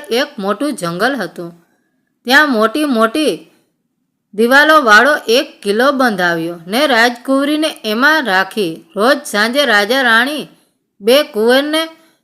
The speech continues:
લઈને કુંવરીને મળી આવે. એમ કરતાં ઘણા વરસ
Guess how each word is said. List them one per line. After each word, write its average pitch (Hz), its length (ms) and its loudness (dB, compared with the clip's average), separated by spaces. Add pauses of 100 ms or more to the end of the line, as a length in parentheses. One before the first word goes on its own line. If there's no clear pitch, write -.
(100)
લઈને 226 540 0 (400)
કુંવરીને 262 440 0
મળી 226 400 0
આવે. 180 320 -2 (140)
એમ 262 220 -2
કરતાં 277 640 -2
ઘણા 262 420 0
વરસ 254 480 0